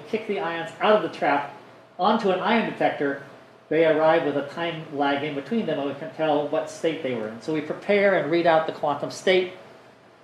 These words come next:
Just to give you a sense of scale, these ions are sort of oscillating slowly back and forth at a couple kilohertz. They're rotating at three hundred seventy-five kilohertz. The confining fields have their own characteristic frequency.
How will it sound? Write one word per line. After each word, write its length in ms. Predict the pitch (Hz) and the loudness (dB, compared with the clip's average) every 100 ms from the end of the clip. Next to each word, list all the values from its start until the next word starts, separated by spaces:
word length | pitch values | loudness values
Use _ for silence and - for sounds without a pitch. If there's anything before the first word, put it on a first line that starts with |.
| - | -14
Just 200 | - 180 | -6 -4
to 60 | 196 | 0
give 120 | 185 | 2
you 140 | 180 160 | 4 2
a 40 | |
sense 300 | 165 160 156 | 2 -2 -2
of 80 | 139 | -6
scale, 640 | - 214 202 196 196 196 - - - - | 0 2 4 4 4 2 -6 -20 -20 -4
these 180 | 160 | -4
ions 360 | 156 170 175 151 | 0 0 0 2
are 60 | 156 | 2
sort 180 | 180 | 2
of 100 | 156 | 0
oscillating 520 | 147 160 - 165 151 151 | 0 -2 2 2 2 -4
slowly 400 | - 156 151 143 | 0 0 2 2
back 240 | 147 143 | 2 0
and 100 | 151 | -4
forth 300 | - 151 151 | -4 -4 -2
at 60 | 131 | -6
a 60 | |
couple 300 | - 143 135 - | -6 -8 -6 -8
kilohertz. 640 | 185 190 180 170 170 - - - - - - | -4 -2 0 0 -2 -12 -18 -20 -20 -8 0
They're 200 | 151 135 | 0 4
rotating 600 | 196 226 185 175 170 139 | 4 6 2 2 0 -2
at 140 | - | -6
three 140 | - 165 | -4 -4
hundred 280 | 151 139 - | -4 -6 -6
seventy-five 640 | 143 131 127 185 190 190 | -6 -4 -6 -2 -2 0
kilohertz. 600 | 185 170 160 160 - - - - - - - - - | -2 0 0 -2 -6 -14 -18 -20 -20 -20 -20 -20 -20
The 80 | |
confining 520 | - 143 - 156 160 143 | -12 -10 -4 -4 -4 -6
fields 340 | - 143 139 | -4 -2 -2
have 100 | 147 | -4
their 260 | 139 143 139 | -4 -2 -2
own 120 | 147 | -4
characteristic 580 | - 139 135 143 127 127 | -2 -2 -2 -4 -8 -10
frequency. 640 | - 208 185 180 185 156 | -6 -4 -4 -6 -4 -4